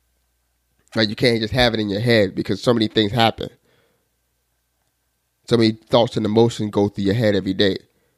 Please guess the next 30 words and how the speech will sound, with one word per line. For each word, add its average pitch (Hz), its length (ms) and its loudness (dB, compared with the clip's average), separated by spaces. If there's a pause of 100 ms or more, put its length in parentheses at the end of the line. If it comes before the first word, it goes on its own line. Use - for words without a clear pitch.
(640)
But 104 120 -6
if 104 60 -14
you 113 100 -2
write 113 220 0
that 107 200 -2
thing 107 160 -4
down, 120 320 0
it's 104 120 -8
right 107 260 0
there, 107 180 2
boom. 104 420 0 (120)
It's 95 220 -6
tangible, 117 500 2
you 104 80 -6
can 101 100 -8
see 117 340 -2
it, - 160 -6 (220)
and 90 100 -12
you 98 100 -4
review 107 360 0
it - 40 0
all 117 140 2
the 113 80 -2
time, 120 360 0
boom. 101 200 0
You, 104 200 -4
you 113 180 2
are, 104 140 2 (100)
you 120 260 2
are 101 220 0